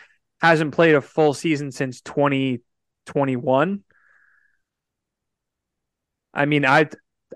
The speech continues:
I, I don't think it's a good idea at all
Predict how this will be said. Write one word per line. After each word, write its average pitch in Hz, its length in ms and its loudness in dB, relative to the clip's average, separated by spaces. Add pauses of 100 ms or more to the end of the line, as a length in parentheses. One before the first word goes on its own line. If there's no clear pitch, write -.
I, 139 260 2 (420)
I 135 120 2
don't 135 200 0
think 131 200 -4
it's 123 160 -4
a 120 220 -2 (540)
good 143 140 4
idea 131 220 0
at 123 60 -4
all 127 360 2